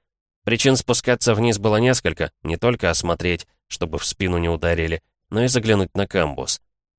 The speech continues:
Я же говорил, джонку делали под европейское судно, и камбус тут был.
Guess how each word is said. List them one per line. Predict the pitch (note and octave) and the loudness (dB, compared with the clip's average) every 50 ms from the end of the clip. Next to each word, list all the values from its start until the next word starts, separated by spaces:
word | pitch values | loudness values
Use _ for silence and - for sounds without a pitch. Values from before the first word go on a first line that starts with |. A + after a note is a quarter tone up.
| _ _ _ - | _ _ _ -4
Я | D#2 F#2+ G2 | 0 0 0
же | F2+ G2 F2 | 0 0 0
говорил, | F#2 F#2 F#2+ F#2+ A#2 A#2+ G#2+ F#2 | 0 0 2 4 4 4 2 2
джонку | D#2 D#2 F2 G2+ G2+ F#2+ - F#2+ | -2 -2 0 0 0 0 -2 -2
делали | E2 F2+ F2+ F#2 F#2 F#2 | 0 2 2 2 2 0
под | F2 - F2+ E2 | 0 -2 -4 -2
европейское | F2 E2 E2 E2 D#2+ - F#2 F2+ E2+ - - F2 E2 | -2 -2 -2 -2 0 0 -2 -2 -2 -2 -2 -2 0
судно, | D#2 - - G#2+ G#2+ F2+ F2 D#2+ D2+ | 0 0 0 -2 -2 -2 -4 -4 -4
и | |
камбус | - - D#2 D#2 D#2 D#2+ - - | -2 -2 -2 -2 -2 -2 -4 -2
тут | - E2+ D2+ | -4 -4 -6
был. | D2+ E2 F2+ F2+ F2 | -2 -2 -2 -2 -2